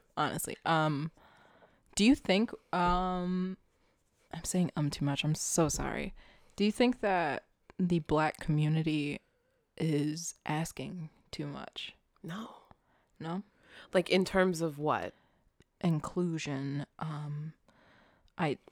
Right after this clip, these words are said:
Speaker 1: not identity, but, uh, exposure and things like that.
Speaker 2: I don't really think so, because if you take a look at everything that's quote unquote mainstream,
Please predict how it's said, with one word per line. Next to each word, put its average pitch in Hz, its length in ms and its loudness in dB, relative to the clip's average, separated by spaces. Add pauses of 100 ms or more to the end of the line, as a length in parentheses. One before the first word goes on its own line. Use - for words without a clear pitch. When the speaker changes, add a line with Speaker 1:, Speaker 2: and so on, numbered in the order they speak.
(140)
Speaker 1:
not 202 280 6 (100)
identity, 185 600 8
but, 147 380 2
uh, 143 240 0
exposure 151 960 -2 (1160)
and 190 160 2
things 165 220 0
like 147 160 -4
that. - 340 -8 (420)
Speaker 2:
I 226 60 4
don't 349 180 4
really 339 200 -2
think 311 260 -6
so, 185 200 -2
because 180 540 -2
if 202 160 -4
you 220 80 -2
take 240 220 -8
a 226 60 0
look 196 260 -6
at 175 240 -6
everything 180 400 -4
that's 185 180 -12
quote 165 200 -4
unquote 160 280 -8
mainstream, 151 680 -8